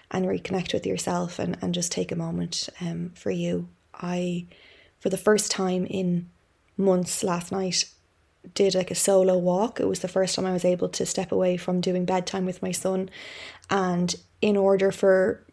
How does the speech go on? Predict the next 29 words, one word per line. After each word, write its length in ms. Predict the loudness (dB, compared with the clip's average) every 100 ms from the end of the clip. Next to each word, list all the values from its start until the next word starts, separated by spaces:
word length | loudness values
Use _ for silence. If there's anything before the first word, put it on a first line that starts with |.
| _ _
my 240 | 0 2 2
husband 340 | 2 2 0
to 60 | 4
be 80 | 6
able 260 | 8 6
to 100 | 2
do 120 | 2 2
bedtime, 420 | 2 0 0 0
I 140 | 0 -2
have 200 | -2 -2
to 100 | -2
just 180 | -2 0
not 220 | -2 0
be 120 | 2
available. 400 | 4 4 4 2
Like, 140 | 0
I, 140 | -2 -2
if 160 | -2 0
I'm 160 | 0
in 100 | 0
the 60 | 0
house, 240 | -2 -2
there's 160 | -2 -2
no 160 | 0
way 140 | -2 -2
he's 160 | -4
gonna 180 | -4 -2
not 260 | 0 -2 -4
want, 420 | -4 -2 -2 -6